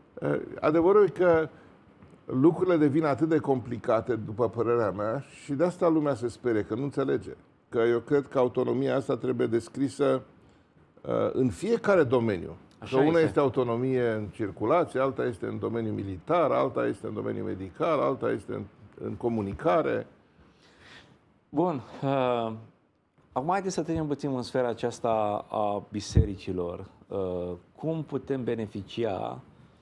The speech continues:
Speaker 2: uh, noi în zona aceasta a închinării, a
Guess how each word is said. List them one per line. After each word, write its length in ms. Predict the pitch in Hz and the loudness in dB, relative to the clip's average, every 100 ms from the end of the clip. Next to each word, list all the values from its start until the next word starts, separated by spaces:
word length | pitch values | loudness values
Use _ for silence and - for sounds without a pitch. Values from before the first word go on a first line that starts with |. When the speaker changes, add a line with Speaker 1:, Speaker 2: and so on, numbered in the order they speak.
| _ _ - _ - _ - | _ _ -20 _ -20 _ -2
Speaker 2:
uh, 500 | 107 101 98 98 98 | 0 2 2 0 0
noi 680 | 110 120 123 113 107 104 - - - - - - _ - | 0 0 0 0 0 -2 -6 -16 -20 -20 -20 -20 _ -18
în 160 | 120 98 | -10 -6
zona 220 | 110 117 | -4 -6
aceasta 680 | 101 117 - 113 101 95 - - - - - - | -4 -6 -4 -6 -4 -6 -10 -14 -20 -20 -20 -6
a 100 | 110 | -6
închinării, 680 | 101 - 117 156 123 87 98 | -6 -6 -4 -2 -2 -4 -6
a 300 | 104 101 | -6 -6